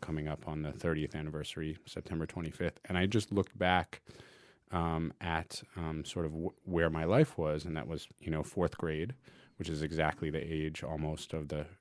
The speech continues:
grandson, Fred Savage, in the movie. And that was a crazy crazy year in the life of my formative family relationships. That was the year my parents'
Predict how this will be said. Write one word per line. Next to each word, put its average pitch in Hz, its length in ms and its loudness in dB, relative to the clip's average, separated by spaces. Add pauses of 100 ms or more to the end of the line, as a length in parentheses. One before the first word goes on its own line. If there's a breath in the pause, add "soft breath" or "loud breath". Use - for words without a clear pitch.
(120)
grandson, 82 600 0
Fred 80 280 -4
Savage, 78 460 -2
in 82 120 -2
the 82 40 -2
movie. 80 400 -2 (640 soft breath)
And 85 640 8
that 90 240 6
was 90 160 -2
a 76 80 -2 (160)
crazy 85 920 2 (320)
crazy 80 360 0
year 104 320 6
in 78 280 -2
the 85 80 0
life 80 280 2
of 78 120 -4
my 82 440 6
formative 78 520 0
family 78 340 -4
relationships. 73 640 -10
That 80 140 0
was 78 140 -2
the 82 100 -2
year 78 140 0
my 78 120 -4
parents' 76 560 -4